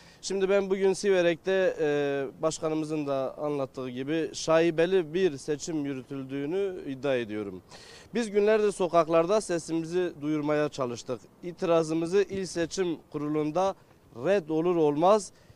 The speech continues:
il seçim kuruluna müraca-, ilçe seçim kurulunda red olur olmaz, il seçim kuruluna müracaat ettik. İl seçim kurulu bazı itirazlarımızı reddetti ama kamuoyunda infial yaratan video ile ilgili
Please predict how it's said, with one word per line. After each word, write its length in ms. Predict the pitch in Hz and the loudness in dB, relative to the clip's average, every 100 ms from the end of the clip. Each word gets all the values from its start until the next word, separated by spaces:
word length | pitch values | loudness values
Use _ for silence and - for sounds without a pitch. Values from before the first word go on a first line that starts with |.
| _ _ | _ _
il 180 | 175 196 | -4 -4
seçim 600 | 160 170 147 - 147 131 - _ _ | -2 -2 -2 -2 -4 -4 -12 _ _
kuruluna 400 | 175 185 170 160 | -2 0 2 2
müraca-, 420 | 160 160 160 151 | 2 2 2 0
ilçe 320 | 170 165 - 196 | -4 -4 -4 -4
seçim 360 | 180 156 165 | -6 -6 -8
kurulunda 560 | 151 151 151 165 156 127 | -6 -4 0 0 0 0
red 200 | 170 160 | -2 -2
olur 160 | 170 | -2
olmaz, 340 | 180 175 214 190 | -2 -2 -2 -4
il 120 | 202 | -8
seçim 400 | 170 175 - 147 | -6 -6 -6 -8
kuruluna 300 | 139 147 190 | -6 -2 -2
müracaat 420 | 220 226 208 220 | 0 0 0 0
ettik. 320 | 220 - 233 - _ _ _ - | -2 -2 -8 -8 _ _ _ -8
İl 180 | 226 | -8
seçim 440 | 240 240 240 240 226 | -2 2 2 2 -2
kurulu 420 | 185 170 160 139 | 0 0 0 4
bazı 280 | 180 220 220 | 4 4 2
itirazlarımızı 720 | 196 185 170 160 156 147 143 | -2 0 2 2 0 0 0
reddetti 420 | 170 190 185 147 | 0 0 -2 0
ama 400 | 165 202 233 190 - _ _ | 0 2 2 0 -2 _ _
kamuoyunda 640 | 165 190 240 220 185 156 147 | 4 8 10 8 6 2 2
infial 440 | 175 175 190 226 | 0 0 2 4
yaratan 560 | 214 170 156 151 147 160 | 4 2 2 -2 -2 -4
video 320 | 226 196 185 | -6 2 2
ile 240 | 160 151 | 4 0
ilgili 520 | 175 214 170 180 240 | -2 -4 -2 4 4